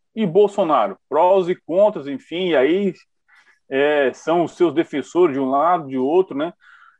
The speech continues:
É, as costuras que já, já, que já começam a, a ser feitas, quem se aproxima de quem, né?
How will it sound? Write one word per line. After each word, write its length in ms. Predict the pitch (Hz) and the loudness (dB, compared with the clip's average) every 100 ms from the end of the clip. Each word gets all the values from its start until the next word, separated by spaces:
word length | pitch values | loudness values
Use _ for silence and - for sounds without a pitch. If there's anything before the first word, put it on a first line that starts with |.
| - | -4
É, 640 | 135 135 131 131 120 113 - _ - | 0 2 4 4 2 0 -6 _ -4
as 180 | 147 | -4
costuras 640 | - 143 - 175 214 196 - | -6 -18 -6 -2 2 0 -2
que 100 | 143 | -4
já, 360 | 151 139 131 | -2 0 0
já, 360 | 123 147 156 - _ _ _ _ | 2 2 2 0 _ _ _ _
que 80 | 117 | -6
já 160 | 143 | -6
começam 840 | 147 147 131 156 202 202 156 151 135 | -6 -8 -4 -2 -2 -4 -8 -6 -2
a, 320 | 127 127 120 | 0 0 0
a 40 | |
ser 140 | - 127 | -4 -6
feitas, 300 | - 165 - | -4 -4 -2
quem 160 | 185 196 | -2 -2
se 140 | 175 | -4
aproxima 460 | - 139 - 147 127 | -6 -10 -6 -6 -6
de 140 | 107 _ | -8 _
quem, 380 | - 165 339 196 | -8 -6 -4 -4
né? 220 | 120 320 | -4 -6